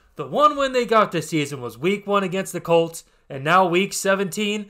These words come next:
when they don't have anything to worry about in terms of draft position, they're sealed at number one spot. I said they're gonna be pesky. It's not gonna be just an automatic easy one, and they gave him a little scare. If you're a Colts fan, I'm sure your heart got pumping a little bit t-, towards that end of the third quarter-ish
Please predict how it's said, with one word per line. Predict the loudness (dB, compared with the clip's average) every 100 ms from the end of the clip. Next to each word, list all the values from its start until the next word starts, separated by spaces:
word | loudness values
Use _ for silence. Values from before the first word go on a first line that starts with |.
| _
when | -6 -4 -4
they | -2
don't | -2 0
have | 0 0
anything | -4 -4 -6 -6
to |
worry | -2 0 2
about | 2 2
in | 0
terms | -8
of | -8
draft | -6 -4 -4
position, | -6 -6 -6 -6
they're | -8
sealed | -10 -6 -4 -4
at | -4
number | -4 -2
one | 0 -2
spot. | -4 2 4 4 -2 _ _ _ -4
I | -4
said | 0 0 0 0
they're | -2
gonna | 0 -4 -4
be | -8
pesky. | 0 0 0 -4 -4
It's | -4 -4
not | -2 0
gonna | -2 -4
be | -4 -6
just | -6 -4
an | 0
automatic | 2 0 0 -2 -2
easy | -4 -4 -4
one, | -2 -2 -4
and | -10 -14 -20 -20 -20 _ _ _ -10
they | -6
gave | -4 -4 -4
him | -4
a |
little | -2 -2
scare. | -4 -6 -6 -2 -2
If | -4
you're | -8 -10
a |
Colts | -8 -10 -10
fan, | -10 -8
I'm | -10
sure | -10 -10
your | -6
heart | -6 -4 -4
got | -6 -6
pumping | -6 -4 -4
a | -8
little | -6 -4 -4
bit | -4 -6 -10 -14
t-, | -10 -8
towards | -4 -4 -4
that | -4 -4 -6 _
end | -14 -10
of | -10
the | -8
third | -8 -8
quarter-ish | -2 -2 -2 -6 -8